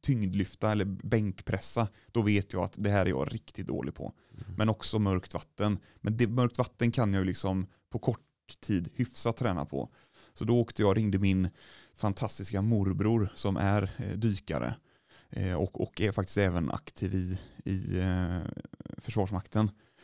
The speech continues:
Speaker 1: Och, eh, åkte upp till hans stuga. Vi tog en, en fredag till söndag uppe i Dalsland. Och detta var ju då i, i starten, mitten på september, så det var svinkallt där uppe.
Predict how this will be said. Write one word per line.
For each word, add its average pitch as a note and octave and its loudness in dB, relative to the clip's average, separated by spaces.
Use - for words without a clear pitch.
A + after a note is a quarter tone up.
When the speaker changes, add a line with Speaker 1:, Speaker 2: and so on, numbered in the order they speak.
Speaker 1:
Och, A#2+ 2
eh, A2 4
åkte - 0
upp A2 0
till A2 2
hans F#2+ 2
stuga. G#2 2
Vi A2+ 2
tog G2+ 0
en, G2 4
en G2+ 0
fredag F#2 0
till G2 0
söndag G2 2
uppe - 0
i G2+ 2
Dalsland. G#2 2
Och G#2 -6
detta A2 0
var G#2 2
ju A#2 4
då F#2 4
i, F2+ 2
i G2 -2
starten, G2 -4
mitten F#2+ -4
på G2 -4
september, F#2 -2
så G#2+ -2
det G2 0
var F#2+ -2
svinkallt A2 -2
där F#2+ -2
uppe. - -4